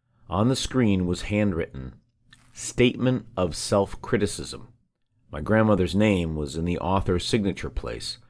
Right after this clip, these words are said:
but she was illiterate and couldn't even write her name, not to mention this two-page document. The statement, authored with the first-person narrative, declared that my grandmother had a six-year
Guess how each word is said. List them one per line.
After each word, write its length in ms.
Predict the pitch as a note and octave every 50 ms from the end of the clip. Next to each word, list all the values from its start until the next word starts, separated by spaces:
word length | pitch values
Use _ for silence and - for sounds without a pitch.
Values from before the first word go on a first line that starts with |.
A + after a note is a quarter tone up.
| _ _ _ _ _ _ _ _ _ -
but 240 | C2+ B1+ - - -
she 160 | - B2 B2
was 160 | G#2 F#2+ E2
illiterate 460 | E2 F#2+ B2 B2 G2 E2 D#2 D2 -
and 120 | - - -
couldn't 220 | - G#2+ G2 F#2
even 160 | F2+ D#2+ D#2+
write 180 | E2 F#2 F#2+ D#2+
her 100 | D#2+ D#2
name, 400 | E2+ G#2 G#2+ F#2 C2+ B1 B1 B1+
not 200 | D#2 E2+ - -
to 80 | - E2+
mention 360 | D#2+ F2 F2 D2 - - C#2
this 140 | C#2 - -
two-page 520 | - - - D#2 - - C#2 A#1+ - -
document. 540 | - F#2 F#2+ G2+ - - - - G#2+ - - - _ _ _ _ _ _ _ _ _ _ _ _ _ _ _ _ _ _ _ _ _ _ _ _ _ - A2
The 60 | G2+
statement, 600 | - - - D3 D#3 - - F#2 E2+ F2 - - _ _ _ _ _ _ -
authored 400 | F#2+ G2 G#2 A2 - B2 B2 G#2+
with 140 | G#2+ G2+ -
the 80 | G2+
first-person 680 | - - A2+ A#2 A#2+ - - - A2+ A2+ - - A#2 A2+
narrative, 520 | A2 G2+ F2 E2 D#2+ C#2+ D2+ D#2 D#2 - - _ _ _ _ _ _ _ _ _ _ _ -
declared 480 | - G#2 - - A#2+ B2+ B2+ B2+ A#2
that 120 | G2 - -
my 120 | G2+ G2+
grandmother 720 | F#2+ D#2+ G2+ A#2+ C3+ C#3+ C#3 C3 G#2+ F#2+ F2 F2+ F2 F2 E2+
had 320 | D#2+ F#2 G2 G2 F#2+ -
a 140 | - E2+ F2
six-year 1120 | F2 - - D3+ C3 - - - - - - F#2 F2+ G2 A2+ A#2+ B2 A#2+ A#2+ A#2+ A#2+ A2